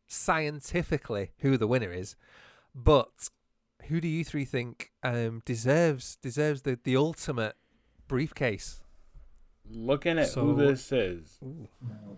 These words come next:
Speaker 2: I'm gonna say, <sighs> I, I guess I'll just give kinda what my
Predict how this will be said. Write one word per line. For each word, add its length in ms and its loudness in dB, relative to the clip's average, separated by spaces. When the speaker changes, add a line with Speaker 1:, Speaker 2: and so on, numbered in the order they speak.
Speaker 2:
I'm 460 4
gonna 260 4
say, 680 0
<sighs> 20 -16
I, 140 -2
I 80 2
guess 220 2
I'll 80 6
just 200 -2
give 240 6
kinda 220 4
what 260 2
my 480 -2